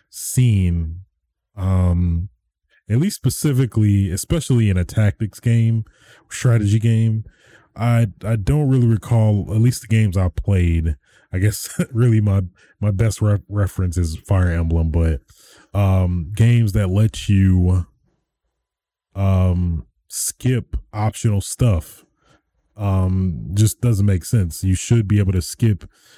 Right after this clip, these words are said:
optional missions if you just really wanna just direct path it.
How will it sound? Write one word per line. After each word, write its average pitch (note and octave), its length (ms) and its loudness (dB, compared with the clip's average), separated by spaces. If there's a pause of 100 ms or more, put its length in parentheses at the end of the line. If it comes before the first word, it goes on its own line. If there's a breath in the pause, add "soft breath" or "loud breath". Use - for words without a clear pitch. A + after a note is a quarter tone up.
(180 loud breath)
optional G2+ 380 0
missions F#2+ 420 0
if E2+ 120 0
you F2+ 100 2
just F2+ 280 0
really F#2 220 2
wanna F2+ 200 4
just E2+ 200 0
direct F#2 300 -2
path G2 360 0
it. G2 200 0